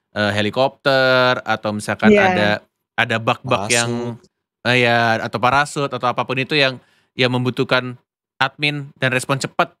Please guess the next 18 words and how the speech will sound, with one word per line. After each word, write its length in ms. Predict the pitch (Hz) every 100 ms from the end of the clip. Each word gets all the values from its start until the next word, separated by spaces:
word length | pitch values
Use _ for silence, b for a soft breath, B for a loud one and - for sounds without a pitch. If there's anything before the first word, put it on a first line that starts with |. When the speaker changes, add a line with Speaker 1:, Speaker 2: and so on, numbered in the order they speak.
| -
Speaker 1:
dan 320 | 127 120 123
R 160 | 123
P-nya 240 | - 131 143
lancar 400 | 123 127 147 127
gitu, 220 | 113 107
berjalan 320 | 98 101 107
lancar. 320 | 107 104 101 -
Tapi 240 | 135 247
di 160 | 202 165
sisi 160 | 160
lain 240 | 160 165 202
kan 160 | 277 - _ _ _ -
negatifnya 560 | 165 165 180 220 262 262 _ _
ya 120 | 120
bisa 220 | 127 123
jadi 180 | 123 117 113
bercandaan 500 | 113 - 110 113 113
atau 280 | 117 117